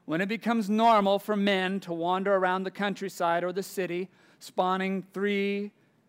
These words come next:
four different families, none of them that they're responsible for, leaving women and children to fend for themselves,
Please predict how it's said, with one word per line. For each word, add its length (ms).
four 540
different 380
families, 640
none 240
of 100
them 160
that 100
they're 160
responsible 640
for, 440
leaving 360
women 280
and 140
children 380
to 80
fend 380
for 120
themselves, 720